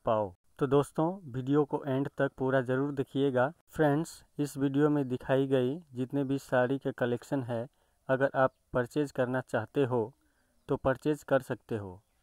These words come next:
आप मार्केट में, ऑफलाइन शॉप में, मॉल में से आप खरीद सकते हो। And आप ऑनलाइन परचेज करना चाहते हो तो कुछ साड़ी का लिंक मैंने इस वीडियो के डिस्क्रिप्शन में दिया है,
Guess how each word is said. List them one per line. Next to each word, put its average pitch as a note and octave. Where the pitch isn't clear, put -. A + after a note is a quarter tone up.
आप C3
मार्केट B2+
में, C3
ऑफलाइन D3
शॉप C3
में, A#2+
मॉल C3
में B2+
से C3+
आप A#2+
खरीद C3
सकते -
हो। G2
And C3
आप B2+
ऑनलाइन C3+
परचेज C3+
करना B2+
चाहते A#2
हो A#2+
तो C#3
कुछ D3
साड़ी C3+
का C3
लिंक C3+
मैंने A#2
इस C3+
वीडियो C3
के C#3+
डिस्क्रिप्शन B2
में B2
दिया B2
है, A2+